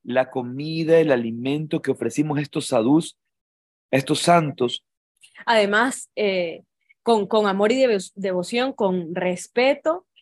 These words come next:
Speaker 2: pero creo que más que nada muy, em, pendientes porque había muchas reglas al servirlos. O sea, no es que tú vas y toma, aquí está la comida.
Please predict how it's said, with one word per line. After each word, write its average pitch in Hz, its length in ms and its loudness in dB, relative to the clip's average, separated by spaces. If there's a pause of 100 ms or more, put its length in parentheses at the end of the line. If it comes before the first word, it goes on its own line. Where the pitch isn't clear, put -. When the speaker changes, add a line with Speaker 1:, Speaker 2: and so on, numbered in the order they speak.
(180)
Speaker 2:
pero 208 240 2
creo 240 220 -2
que 277 120 -2
más 220 240 -4
que 226 140 -4
nada 269 460 0 (320)
muy, 269 760 -2
em, 180 840 -4 (240)
pendientes 233 800 2
porque 202 300 -2
había 240 460 -2 (220)
muchas 247 440 -2
reglas 240 760 0
al 214 180 2
servirlos. 196 520 -2
O 175 60 -8
sea, 202 180 -2
no 202 100 0
es 240 80 -6
que 247 120 -2
tú 247 180 -6
vas 240 360 2 (280)
y 208 100 -8
toma, 240 280 2
aquí 220 120 -6
está 226 180 -4
la 214 140 2
comida. 196 460 -4